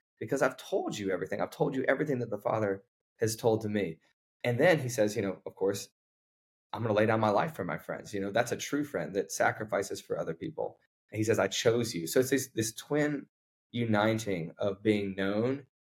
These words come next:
and being in commitment that is, you know, I would say that, you know, it makes us covenant friends, or it brings us back to what we're made to be.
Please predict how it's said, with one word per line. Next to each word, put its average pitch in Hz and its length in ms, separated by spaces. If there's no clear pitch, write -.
and 110 280
being 104 280
in 104 180
commitment 110 680
that 98 420
is, 107 540
you 117 80
know, 104 80
I 98 80
would 107 100
say 131 200
that, 98 300
you - 140
know, 92 60
it - 120
makes 107 260
us 101 100
covenant 104 380
friends, 101 360
or 95 80
it 90 80
brings 104 220
us 95 120
back 98 220
to - 80
what 101 100
we're 95 100
made 95 240
to 95 60
be. 98 280